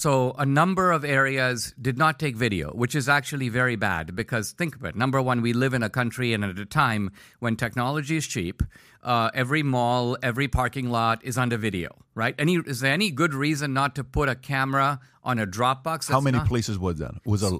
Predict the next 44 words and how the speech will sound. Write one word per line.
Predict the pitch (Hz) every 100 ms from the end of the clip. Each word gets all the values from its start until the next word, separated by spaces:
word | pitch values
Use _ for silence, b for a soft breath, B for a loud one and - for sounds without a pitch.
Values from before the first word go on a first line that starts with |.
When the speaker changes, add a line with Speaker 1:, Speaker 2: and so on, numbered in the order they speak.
| 98
Speaker 2:
a |
lot | 101 101 127
of |
places? | - 139 139 139
Speaker 1:
The | 139
Speaker 2:
Was |
Speaker 1:
ma- | 92
Speaker 2:
it | 92
necessary | 113 135 127 139 135
places? | - 131 131 135 135 -
Speaker 1:
The | 127
majority | 127 127 110 147 160 202 196
of | 147
places | 151 135 151
did | 117 117
not | 120 120
have | 117
video | 107 113 113 104
at | 101
all, | 101 82 71 -
and | 123 120 117
they | 123
basically | 113 139 135 156 139
used | 120 123 110
the | 127
excuse | 110 - 104 -
of | -
covid. | 175 165 - -
They | - 120
basically | 127 123 117 110
said, | 113
"Oh, | 135 139 135 135
you | 135
know, | 131 135
yeah, | 139 151
we | 143
should, | 127 160 143 135
but | 131
we |
never | 135 143
got | 139
around | 127 127 123 123
to | 135 123
it." | 120